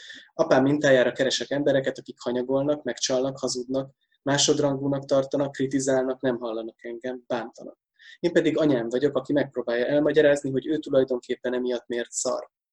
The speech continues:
Ismétlem őket, az vagyok én. A kettejük meg nem oldott dolgai egyben. Nem tudom, miért csinálom. Semmilyen formában nem akarom, de nem tudok nemet mondani a rosszra, ahhoz töketlen vagyok és gyenge. Leszakadhattam volna róluk, de mégsem megy.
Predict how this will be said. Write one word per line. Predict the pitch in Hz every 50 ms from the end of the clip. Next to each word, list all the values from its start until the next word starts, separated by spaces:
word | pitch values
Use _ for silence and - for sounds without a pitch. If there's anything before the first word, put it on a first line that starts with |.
| _ _ - - - -
Ismétlem | - - - - 127 117 117 120 120 123 151
őket, | 156 156 156 147 143 143 143 - _ _ _
az | - - 127 123
vagyok | 127 127 123 123 - -
én. | 123 127 - - 123 _ _ _ _ _ _ - - - - _
A | - 147
kettejük | - 190 180 190 - 143 135 135 139 - - -
meg | 143 143 135 131
nem | 127 127
oldott | 127 127 123 123 120 117 113
dolgai | 131 123 120 117 120 120 120 123
egyben. | 123 117 - - - 120 127 131 _ _ _ _ -
Nem | 180 175 165
tudom, | - 120 127 120 117
miért | 117 117 117 -
csinálom. | - - 123 120 117 117 117 117 117 _ _ _ _ _ _ - - - -
Semmilyen | - - - 202 196 151 131 123
formában | 120 - - 147 143 135 135 123 123 127 123 127
nem | 139 139 131
akarom, | 117 - - 123 139 147 147 143
de | -
nem | 143 151 156
tudok | 151 131 127 120 - -
nemet | 143 131 120 117 - -
mondani | - 123 120 123 120 120 117
a | 117
rosszra, | 123 127 127 - - - 156 156 160 - _
ahhoz | - - - 143 143 -
töketlen | - 165 - - 117 - - 123 117 117
vagyok | 131 135 135 131 135
és | 127 117 - -
gyenge. | 123 117 117 117 - - - _ _ _ _ _ _ _ - _
Leszakadhattam | - 165 170 165 - 135 135 123 117 - 131 120 - - - 123 120
volna | 123 123 120 120 120
róluk, | 131 139 147 151 151 147
de | 139 143
mégsem | 135 127 120 117 - - - 120 120 120
megy. | 127 127 127 _ -